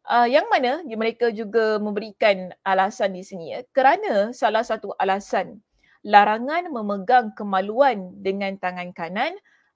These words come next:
adalah sebagai bentuk penghormatan bagi tangan kanan. Ha, jadi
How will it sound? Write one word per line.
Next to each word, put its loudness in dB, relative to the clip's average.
adalah 4
sebagai -2
bentuk -4
penghormatan 0
bagi -2
tangan -16
kanan. -8
Ha, -18
jadi -6